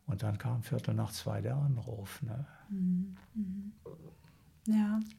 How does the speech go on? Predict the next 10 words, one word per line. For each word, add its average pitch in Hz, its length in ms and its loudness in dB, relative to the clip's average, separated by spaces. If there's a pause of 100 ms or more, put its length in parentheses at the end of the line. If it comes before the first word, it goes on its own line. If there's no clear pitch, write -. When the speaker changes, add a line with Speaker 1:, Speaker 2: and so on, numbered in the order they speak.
(600)
Speaker 1:
Also 110 220 10
in 95 260 8
dem 196 320 12
Sinne 98 400 8
auch 95 220 4
jetzt - 240 6
mal 90 280 2 (220)
von - 260 -2
Käthe 147 360 8
gesprochen. - 800 -2